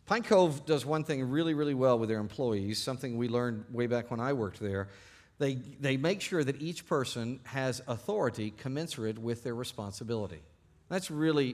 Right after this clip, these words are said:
that's really significant part of life. Each staff person has the authority needed to do his or her job. But every one of them is also under authority.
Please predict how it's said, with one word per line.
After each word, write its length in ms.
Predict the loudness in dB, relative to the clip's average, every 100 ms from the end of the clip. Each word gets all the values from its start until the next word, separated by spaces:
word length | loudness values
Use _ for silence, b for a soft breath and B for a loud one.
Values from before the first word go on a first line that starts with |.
| -4
that's 220 | -10 -4
really 240 | -2 0
significant 720 | -2 -4 -4 -6 -6 -8 -8
part 200 | -2 0
of 80 | 0
life. 240 | 2 0 -2 B B -2
Each 160 | 0
staff 400 | 0 2 2 2
person 320 | 2 2 0 -6
has 380 | -4 -2 -2
the 100 | 2
authority 460 | 0 2 0 2 0
needed 340 | -2 -2 -2
to 100 | -4
do 260 | -4 -2 -2
his 260 | 0 -2 -2
or 160 | -4
her 160 | -4 -2
job. 340 | 0 -2 -2 b b b _
But 420 | 8 12 12 10 0 -18 -20 b b b _
every 300 | 4 6 8
one 160 | 8 8
of 80 | 6
them 100 | 4
is 140 | 6
also 420 | 6 6 4 2 4
under 300 | 4 4 2
authority. 560 | 0 2 2 2 -2